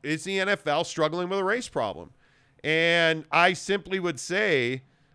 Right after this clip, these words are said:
um, yes, absolutely, the N F L is struggling with a race problem. And I, I, I don't, that, you know, you know, at the end of the day, when you sue somebody, you're looking for an outcome.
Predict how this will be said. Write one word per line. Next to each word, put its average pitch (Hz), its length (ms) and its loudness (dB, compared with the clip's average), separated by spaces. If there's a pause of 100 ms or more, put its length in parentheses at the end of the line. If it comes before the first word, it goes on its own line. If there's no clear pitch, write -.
(160)
um, 151 540 4
yes, 190 480 0
absolutely, 175 640 -2
the 147 160 0
N 165 80 0
F - 120 -6
L 180 200 0
is 160 60 -6
struggling 175 400 -2
with 180 120 -4
a 170 60 -4
race 196 260 -4
problem. 151 380 0
And 151 100 -4
I, 160 200 -4
I, - 100 0 (100)
I 214 140 2
don't, 277 240 -6 (480)
that, 214 180 0
you 196 100 0
know, 247 200 0
you 196 100 -6
know, 233 160 0
at 247 120 0
the 214 120 -2
end 220 140 -2
of 202 80 -4
the 208 60 0
day, 202 180 2
when 185 160 -4
you 165 60 -2
sue 226 280 -4
somebody, 165 420 -2
you're 156 140 -2
looking 170 380 -4
for 165 160 -4
an 147 80 -2
outcome. 127 540 -4